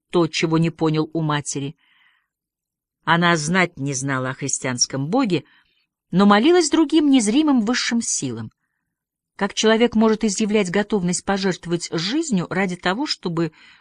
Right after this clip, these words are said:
другие люди поверили в того Бога, какому поклоняется он сам?" — говорил чаще всего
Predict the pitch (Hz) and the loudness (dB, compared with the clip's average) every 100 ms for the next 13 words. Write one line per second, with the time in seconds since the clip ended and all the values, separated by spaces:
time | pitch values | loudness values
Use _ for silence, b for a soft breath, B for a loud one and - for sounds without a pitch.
0 | b - 165 208 202 240 240 285 151 151 | b -10 0 0 2 0 0 0 -2 -4
1 | 165 175 160 147 - 165 147 143 135 208 | -2 -2 0 -2 -4 -4 -2 -2 0 0
2 | 285 320 - - 226 262 269 262 196 185 | 0 -4 -4 -2 -2 -2 -4 -6 -4 -2
3 | 226 269 - 302 320 - 226 123 - _ | -2 -4 -6 -8 -6 -4 -4 -4 -10 _
4 | _ _ _ _ _ _ _ 139 147 135 | _ _ _ _ _ _ _ -6 -4 -2
5 | 135 123 - 120 - 123 - 131 135 | -2 -6 -4 -6 -6 -8 -8 -6 -6